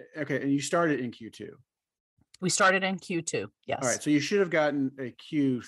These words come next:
Speaker 1: three report, isn't that right? At the end of the
Speaker 2: So,
Speaker 1: year?
Speaker 2: no, no, we should have gotten the Q two. So we started in Q two in May.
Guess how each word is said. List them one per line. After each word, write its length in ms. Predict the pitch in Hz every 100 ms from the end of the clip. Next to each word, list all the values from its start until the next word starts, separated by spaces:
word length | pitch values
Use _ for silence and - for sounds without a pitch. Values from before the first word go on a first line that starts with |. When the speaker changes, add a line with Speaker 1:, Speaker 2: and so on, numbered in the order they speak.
| - _ _
Speaker 1:
three 800 | - 135 131 135 147 220 202 120 104
report, 580 | 104 - 107 85 - -
isn't 160 | 113
that 80 | 127
right? 260 | 147 170 175 _ -
At 100 | 135
the 80 |
end 20 | 165
of 40 |
the 60 | 196
Speaker 2:
So, 120 | 180
Speaker 1:
year? 120 | 165 _ _ _ -
Speaker 2:
no, 180 | 190 180
no, 260 | 165 135 -
we 160 | 190
should 380 | 180 - - 196
have 160 | 196 175
gotten 320 | 156 127 147
the 80 | 139
Q 300 | - 165 143
two. 320 | - 143 - -
So 220 | - 185
we 100 | 175
started 400 | 165 - 185 220
in 140 | 220 208
Q 240 | - 208
two 320 | - 180 208 247
in 220 | 170 151
May. 380 | 147 139 185